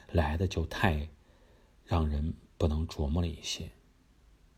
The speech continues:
所以呢，从这段历史中呢，我们其实应该有个感悟啊，就是图什么？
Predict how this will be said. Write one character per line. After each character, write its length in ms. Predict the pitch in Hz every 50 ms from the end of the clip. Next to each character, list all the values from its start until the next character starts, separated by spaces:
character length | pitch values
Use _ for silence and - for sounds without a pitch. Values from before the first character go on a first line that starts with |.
| - - - _ _ _ _ _ _ - _ _ _ _ _ _ _ _ _ _ _ _ _ _ _ _ _ _ _ - - - _ - _ _ _ _ - _ _ _ _ _ _ _ _ _ _ _ - - - -
所 220 | - - 110 127
以 100 | 165 147
呢， 380 | 92 76 76 73 76 76 80 - - -
从 340 | - - 85 85 87 107 - -
这 140 | - 190
段 160 | 120 87 82 82
历 120 | 92 85
史 160 | 82 - -
中 280 | 80 - 90 85 82 82
呢， 200 | 76 78 - - - _ _ - -
我 120 | - 87
们 140 | 85 85 85
其 160 | - - -
实 100 | 104 113
应 160 | 117 123 131 135
该 100 | 135 143
有 140 | 131 95
个 140 | 82 98 110
感 320 | 104 - - 95 - - - -
悟 200 | 98 104 95 87
啊， 240 | - - - - - _ _ _ _ - - - - - - - - - - - - _ - _ _ -
就 140 | - 160 127
是 160 | - - 92 - - -
图 260 | - - 95 117 175
什 220 | 104 - - 82 76
么？ 140 | 71 -